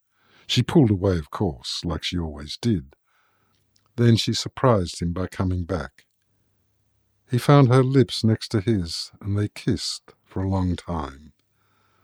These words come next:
Lucky felt more love for Tina than he'd ever felt before. He knew then that regardless of what happened to them, they'd always have this moment.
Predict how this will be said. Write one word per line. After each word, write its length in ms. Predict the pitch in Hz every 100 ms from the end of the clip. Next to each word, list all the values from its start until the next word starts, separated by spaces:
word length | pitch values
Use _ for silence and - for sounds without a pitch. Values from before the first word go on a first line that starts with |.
| _ _ _
Lucky 280 | 104 - 113
felt 260 | - 117 113
more 380 | 117 120 120
love 400 | 117 113 117 113
for 200 | - -
Tina 560 | 113 - 113 113 113 117 _
than 120 | 101
he'd 180 | 107 101 -
ever 260 | 117 104 98
felt 340 | - 101 98
before. 600 | - 95 - 82 64 - _ _ _ _ _ _ _ _ _ _ _ _ _
He 120 | 131 143
knew 260 | 156 170
then 560 | 156 147 131 98 101 104 _
that 180 | 113 104
regardless 600 | 113 123 131 139 135 -
of 60 | 127
what 200 | 131 -
happened 260 | 131 - 120
to 100 | 117
them, 300 | 120 123 123 - _ _ -
they'd 180 | 110
always 520 | 117 120 120 120 117 -
have 360 | 110 101 92
this 220 | 104 -
moment. 580 | 110 104 92 78 73 -